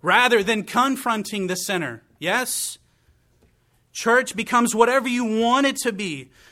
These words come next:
rather than pointing people to the true biblical gospel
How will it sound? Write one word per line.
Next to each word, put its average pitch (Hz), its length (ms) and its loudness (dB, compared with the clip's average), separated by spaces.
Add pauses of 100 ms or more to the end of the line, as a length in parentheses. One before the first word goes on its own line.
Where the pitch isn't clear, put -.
(140)
rather 240 340 2
than 226 200 -4
pointing 247 340 0
people 247 320 -4
to 226 140 -6
the 214 80 -2
true 247 600 -4 (220)
biblical 220 640 -2 (220)
gospel 208 800 0